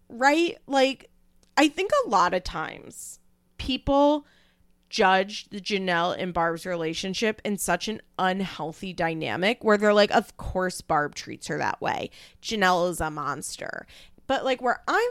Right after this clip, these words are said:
sitting from, it's like the way that Barbara treats Janelle makes Barbara's life worse as well. Barbara and Jace's life worse as well, right? And Barbara has agreed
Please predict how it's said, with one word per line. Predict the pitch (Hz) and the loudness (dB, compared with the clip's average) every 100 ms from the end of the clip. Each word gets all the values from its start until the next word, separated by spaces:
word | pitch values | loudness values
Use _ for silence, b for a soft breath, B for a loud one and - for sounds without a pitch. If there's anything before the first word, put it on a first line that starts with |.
| - | -4
sitting | - 208 180 180 | -4 -2 -2 -2
from, | 170 170 160 - | 0 0 -2 -4
it's | 226 | -2
like | 262 247 - | 0 -2 -2
the | 226 | -2
way | 285 208 233 | 2 4 4
that | 359 554 220 | 4 2 4
Barbara | 196 202 202 | 4 4 0
treats | - 190 175 | -4 -8 -10
Janelle | - 175 170 180 | -10 -6 -2 0
makes | 202 185 | -2 -4
Barbara's | - - 160 165 220 254 | -6 0 0 2 0 0
life | 202 190 175 | 2 2 2
worse | 143 143 147 - | -6 -8 -8 -10
as | 156 | -10
well. | - - 87 - - - | -6 -6 -6 -10 -2 4
Barbara | 247 330 - - | 6 6 0 -2
and | 262 285 | 0 0
Jace's | 208 165 - 170 | -4 -8 -10 -12
life | - - - | -12 -14 -12
worse | - - 165 | -12 -10 -12
as | - | -10
well, | - - - - | -10 -10 -16 -6
right? | 190 190 220 277 - B B B | 0 2 2 -2 -10 B B B
And | 226 220 | -2 2
Barbara | 214 262 349 | 2 2 0
has | 392 | 0
agreed | 440 - 254 247 202 202 311 | -4 -6 -8 -4 -4 -6 -8